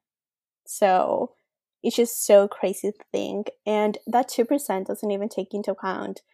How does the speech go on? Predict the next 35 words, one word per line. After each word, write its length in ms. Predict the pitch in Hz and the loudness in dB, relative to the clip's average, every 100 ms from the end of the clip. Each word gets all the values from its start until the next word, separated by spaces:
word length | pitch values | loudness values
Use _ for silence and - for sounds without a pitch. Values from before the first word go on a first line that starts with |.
| _ _ _ | _ _ _
you 80 | 233 | 4
know, 80 | 202 | 4
it 60 | |
doesn't 300 | 208 240 220 - - | 4 0 -4 -4 2
break, 280 | 190 - - _ _ | 2 2 -14 _ _
it 140 | 208 208 | 4 4
isn't 240 | 208 208 | 2 2
broken 360 | 185 185 202 196 | 2 2 0 2
down 300 | 185 180 196 | 2 2 0
further 400 | 180 180 190 185 | 2 2 2 0
into 560 | 190 202 - 185 185 | -2 -6 -2 2 2
minorities, 640 | 190 190 185 190 196 190 - | 2 -2 -2 -2 -2 -2 0
L 80 | 190 | -2
G 120 | 175 | -2
B 100 | 220 - | -6 -10
T 80 | |
Q, 500 | - 294 294 277 262 269 | -6 2 6 6 6 2
Hispanic, 560 | - - 208 208 202 - - _ _ _ _ - | -8 2 2 4 -2 -4 -16 _ _ _ _ 0
and 160 | 220 | 4
women 300 | 208 202 202 | 4 4 0
founders, 680 | 214 196 190 202 196 196 - | 0 0 0 0 0 0 -2
and 120 | 202 | -4
all 120 | 196 196 | -2 -4
of 80 | - _ _ | -6 _ _
those 160 | 220 - | -4 -2
different 300 | 214 - - | -6 -6 -6
minorities. 680 | 208 202 - 220 269 262 - _ _ _ _ _ _ _ - - - | -4 -4 -4 0 0 0 -8 _ _ _ _ _ _ _ -10 -8 4
So 120 | 226 | 6
I 60 | 208 | 6
just 180 | 208 | 2
think 160 | 214 180 | -2 -4
it's 160 | - - | -4 -6
crazy 520 | - 190 202 196 196 | -4 -4 -4 -6 -6
to 120 | - 196 | -4 -4
even 460 | 208 - - 240 | -2 -2 -4 -8